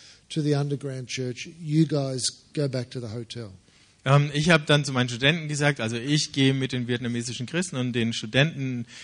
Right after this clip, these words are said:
Speaker 2: in diesen, äh, Untergrundgottesdienst und ihr geht zurück ins Hotel.
Speaker 1: And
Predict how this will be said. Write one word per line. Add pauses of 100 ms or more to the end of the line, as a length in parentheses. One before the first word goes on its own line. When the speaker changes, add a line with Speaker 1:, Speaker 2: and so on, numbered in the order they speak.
(120)
Speaker 2:
in
diesen,
äh,
Untergrundgottesdienst
und (260)
ihr
geht
zurück
ins
Hotel. (840)
Speaker 1:
And